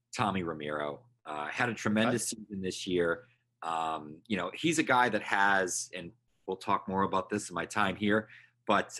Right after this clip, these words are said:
Speaker 1: uh, really efficient four seam fastball. So it has heavy ride, um, you know, really good shape, uh, unique analytical characteristics, which we know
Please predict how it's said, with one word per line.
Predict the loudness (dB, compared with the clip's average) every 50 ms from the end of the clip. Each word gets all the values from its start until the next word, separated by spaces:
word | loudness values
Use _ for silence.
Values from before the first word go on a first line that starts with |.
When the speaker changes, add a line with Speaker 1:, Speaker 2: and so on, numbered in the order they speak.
| -8 -2
Speaker 1:
uh, | 0 2 4 2 2 0 0
really | 4 4 8 8 8 8
efficient | 6 4 4 2 2 2 2 -4 -6
four | -4 0 0 0
seam | 0 0 -2 -2 -2 -2 -4 -8 -14 _ -2
fastball. | 0 0 0 0 -2 -4 -4 -2 0 0 -2 -4 -8
So | -12 -4 -2 0 0
it | 0 -2
has | -2 -2 0 2 2 0 -2
heavy | -2 -2 -2 0 0 0
ride, | 0 2 2 4 4 4 4 4 0 -2 -6 _ _ -20 -20 -20 _ _ _ -8
um, | -6 -4 -2 -2 -2 -2 -4 -4 -6 -10 -14 -18 -18 _ _ _ _ _ -18 -12 -8
you | -6
know, | -2 2
really | 4 4 4 4
good | 4 4 2
shape, | 2 2 2 4 4 4 4 0 -4 -20 -20 -20 -14 -8
uh, | -6 -4 -4 -4 -4 -6 -8 -8
unique | -2 -2 -2 0 2 2 4 4 2 2 -4 -16 -8 -4
analytical | -2 -2 -2 0 0 0 0 0 -4 -8
characteristics, | -2 0 2 2 0 0 -2 -4 -4 -4 -6 -6 -8 -10 -10
which | -10 -12 -4
we | -4 -2 0
know | 0 0 2 4 4 6 6 4 4 2 -2 -6